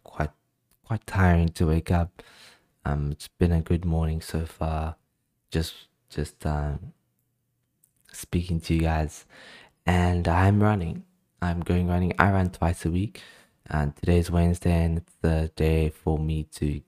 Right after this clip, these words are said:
get out and go and run. It's also my goal to run twice a week, five kilometers each, uh, every week for the rest of this year. And that is exciting.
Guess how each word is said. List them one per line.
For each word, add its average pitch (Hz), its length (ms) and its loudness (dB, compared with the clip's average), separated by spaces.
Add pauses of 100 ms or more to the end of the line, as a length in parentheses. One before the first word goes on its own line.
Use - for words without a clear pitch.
(180)
get 80 160 0
out 82 340 -2 (180)
and 73 300 -4
go 78 400 -2 (580)
and 80 220 -2
run. 90 380 2 (1080)
It's - 200 -6
also 90 240 0
my 85 160 4
goal 92 300 6
to - 180 0
run 78 400 2 (240)
twice 110 300 4
a 101 40 4
week, 92 340 0
five 104 280 2
kilometers 78 800 -4 (1200)
each, - 800 -8
uh, 76 380 -2 (340)
every 98 240 0
week 82 400 -6 (100)
for 85 140 -4
the 78 80 -4
rest 78 240 -8
of 76 60 -10
this 76 200 -10
year. 76 300 -4 (880)
And 76 580 -6 (440)
that 87 180 0
is 87 140 -4
exciting. 87 720 0